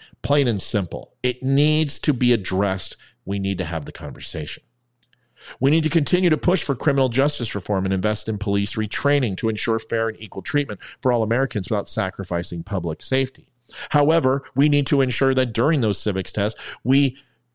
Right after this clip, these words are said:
show that the police are there to help protect and to serve, and they are to be respected and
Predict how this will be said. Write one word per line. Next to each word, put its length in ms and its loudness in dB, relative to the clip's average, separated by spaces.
show 280 2
that 100 -4
the 60 -8
police 300 0
are 100 0
there 260 0
to 140 -10
help 240 -6
protect 480 -8
and 100 -12
to 80 -12
serve, 460 -2
and 100 -4
they 80 0
are 60 0
to 120 -6
be 120 -4
respected 580 -2
and 160 -4